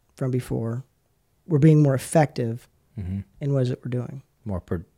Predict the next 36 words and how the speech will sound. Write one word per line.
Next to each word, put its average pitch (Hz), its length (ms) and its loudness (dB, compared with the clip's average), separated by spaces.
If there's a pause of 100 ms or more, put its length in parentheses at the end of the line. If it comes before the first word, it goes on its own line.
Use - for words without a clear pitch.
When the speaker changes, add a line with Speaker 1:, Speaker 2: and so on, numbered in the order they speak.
Speaker 2:
productive, 78 480 -6
more 85 160 -4
efficient. 92 560 -4 (160)
Speaker 1:
Correct. - 320 -8 (240)
Speaker 2:
More, 85 280 -8 (360)
yeah. 73 240 -8 (300)
Le-, 95 200 -2 (120)
uh, 85 320 -4 (340)
same 127 300 6
energy, 104 560 6 (100)
better 90 200 -2
results, 82 580 -4 (500)
maybe. 71 340 -10 (1400)
So 139 400 10
if 135 180 4
I 135 100 6
had 143 180 6
told 135 280 6
you 98 80 2
that, 85 380 0 (1120)
uh, 80 420 -8
and 95 100 0
we've 113 180 4
been 90 160 0
working, 85 380 -4
we, 87 100 0
th-, - 180 -10
we 101 140 2
figured, 82 400 -2
we 87 140 0
were 87 60 0
just 85 160 -4
talking 85 280 0
about 78 140 -4
this 78 160 -10
earlier, 80 400 -4